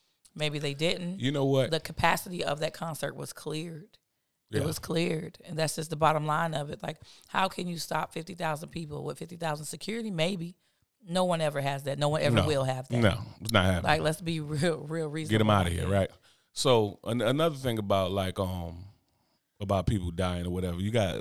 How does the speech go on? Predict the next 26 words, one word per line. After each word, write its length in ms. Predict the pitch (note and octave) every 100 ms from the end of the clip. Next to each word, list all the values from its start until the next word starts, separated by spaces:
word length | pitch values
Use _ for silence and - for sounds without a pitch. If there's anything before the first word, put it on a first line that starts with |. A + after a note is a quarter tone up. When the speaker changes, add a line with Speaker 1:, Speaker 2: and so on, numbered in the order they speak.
| - G2+
Speaker 2:
a 80 |
lot 220 | A2 B2+ C3
of 60 |
people 240 | C#3 B2 A2+
losing 240 | A2+ G#2+
their 140 | G#2+
mind 200 | A2 G#2
about 200 | G2 F#2+
this 120 | F2 -
Kyle 260 | A#2 F#2+
Rittenhouse 420 | G2+ F2 F#2+ E2 -
case. 360 | D2 - - - _ _ -
Speaker 1:
Oh, 160 | D#3+
yeah. 300 | D#3 D3+ D#3 C#3 C3+ _ _ _
Speaker 2:
So, 400 | - B2 A2 G2
um, 520 | G2+ G2 F#2 F2+ F2 - _ _ _ _ _ _ _ _ _ _ _ _ _ _ _ _ _ _ _ _
I 60 | C3+
don't 180 | C3 A2
know. 180 | - B2
So 480 | C3 A2+ A2 G#2+
I, 220 | G2 B2 B2
I 40 |
know 140 | C3+ B2+
I 60 |
had 160 | B2+ A#2
you 180 | A#2